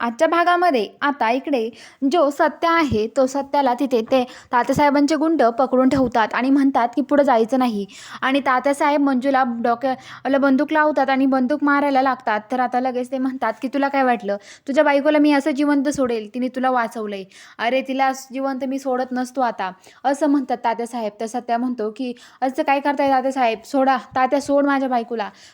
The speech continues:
माझ्या बायकोच्या केसाला धक्का जरी लागला ना तरी मी तुला सोडणार नाही," असं सत्या म्हणतो. तर आता तात्यासाहेब म्हणतात की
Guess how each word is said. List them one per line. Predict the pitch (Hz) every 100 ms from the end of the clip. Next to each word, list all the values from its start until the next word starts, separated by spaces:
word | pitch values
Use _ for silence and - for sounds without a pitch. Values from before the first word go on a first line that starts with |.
| -
माझ्या | 240 240
बायकोच्या | 269 277 285 294
केसाला | 302 302 320 262 262
धक्का | 254 - 247
जरी | 269 285
लागला | 269 277 294 233
ना | 247
तरी | 285 277
मी | 269
तुला | 269 247
सोडणार | 262 269 220 233
नाही," | 240 233 214 - - -
असं | 294 311
सत्या | 302 277 240
म्हणतो. | 240 247 226 202
तर | 214 247
आता | 233 233
तात्यासाहेब | 240 240 254 247
म्हणतात | 254 240 190 -
की | 254